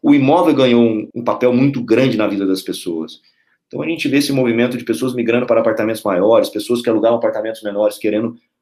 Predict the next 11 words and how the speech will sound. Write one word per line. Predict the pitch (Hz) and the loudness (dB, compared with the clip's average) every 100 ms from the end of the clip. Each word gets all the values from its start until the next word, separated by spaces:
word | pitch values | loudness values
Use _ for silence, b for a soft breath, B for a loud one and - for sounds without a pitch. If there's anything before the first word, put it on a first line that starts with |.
| - | -8
mais | 117 110 | -2 -2
espaços. | 101 - 101 110 98 - 101 | -4 -4 -2 0 -2 -2 -2
A | |
área | 110 135 | 0 0
de | |
lazer | 120 107 127 - | 0 0 -2 -2
ganhou | 101 | -4
uma | 127 | -2
importância | 120 107 117 120 113 | -2 -2 -2 -6 -6
fenomenal | - 117 123 120 110 92 104 104 | -6 -4 -2 0 -2 0 0 -2
nesse | 92 - | -4 -10